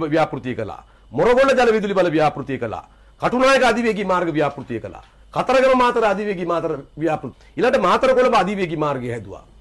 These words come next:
පිටත බටරවුම අධිවේගී මාර්ගය හැදුවා. කතරගම මාතර දුම්රිය මාර්ගය හැදුවා. උතුරු දුම්රිය මාර්ගය හැදුවා. මන්නාරම දුම්රිය මාර්ගය හැදුවා.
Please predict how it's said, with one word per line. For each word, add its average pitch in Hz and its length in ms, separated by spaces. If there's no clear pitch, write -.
පිටත 170 240
බටරවුම 247 440
අධිවේගී 190 360
මාර්ගය 139 340
හැදුවා. 101 320
කතරගම 254 520
මාතර 226 360
දුම්රිය 190 300
මාර්ගය 160 320
හැදුවා. 107 340
උතුරු 269 320
දුම්රිය 254 280
මාර්ගය 196 320
හැදුවා. 131 380
මන්නාරම 254 520
දුම්රිය 247 260
මාර්ගය 185 340
හැදුවා. 117 340